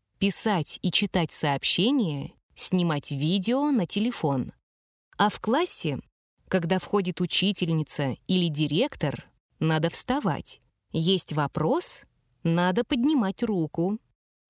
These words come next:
Хотите выйти? Нет, нельзя выходить из класса во время урока. Можно выходить только во время перерыва.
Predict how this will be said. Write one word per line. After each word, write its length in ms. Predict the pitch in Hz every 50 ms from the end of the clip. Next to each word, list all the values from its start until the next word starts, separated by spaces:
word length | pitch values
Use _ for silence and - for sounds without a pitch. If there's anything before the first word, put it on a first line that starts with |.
| _ -
Хотите 560 | - - 180 170 - - 185 - - 160 143
выйти? 640 | 123 135 156 185 247 285 - - - 156 135 123 - _ _ _ _ _ _ _ _ - 165
Нет, 540 | 165 165 175 208 226 196 156 - - - - _ -
нельзя 540 | - 208 233 247 240 240 208 190 254 269 240
выходить 480 | 190 190 - 202 196 180 202 185 -
из 160 | 190 - - -
класса 500 | - - 202 247 311 320 - - 175 156
во 140 | 151 180
время 300 | 165 165 180 185 185 208
урока. 600 | 247 285 311 240 170 156 147 - - 165 165 175 - _ _ _ _ _ _ _ -
Можно 380 | 175 190 190 185 160 170 170
выходить 760 | 151 147 - - 151 143 131 139 190 277 320 - - - - - _ _ _ -
только 600 | 160 160 170 180 202 - - - 311 320 311 214
во 160 | 170 165 151
время 340 | 135 147 151 160 170 185 180
перерыва. 680 | - - 190 190 208 226 190 147 139 131 127 127 -